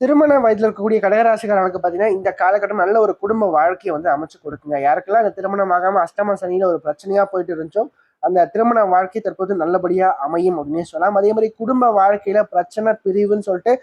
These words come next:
டிவோர்ஸ் வரைக்கும் போனவங்களுக்கு கூட அந்த, அந்த டிவோர்ஸ் அப்படின்ற விஷயமே வேண்டாம்னு சொல்லிட்டு ஒற்றுமையா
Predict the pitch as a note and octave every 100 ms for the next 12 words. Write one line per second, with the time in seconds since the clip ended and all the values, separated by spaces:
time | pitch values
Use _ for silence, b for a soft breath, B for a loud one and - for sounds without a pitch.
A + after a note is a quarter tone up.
0 | b b b E3 G#3+ A#3 C#4 C4+ A#3 A#3
1 | C4 A#3+ G#3+ G#3 G#3 G3+ B3+ B3 G3+ -
2 | _ - E3+ D#3+ G#3 B3 C4 F#3+ G3 F#3
3 | F#3 F3+ G#3 A#3 F#3+ D#3+ G3 G3+ G#3 G3+
4 | G3 A#3 F#3+ F3+ A3 A3 A3+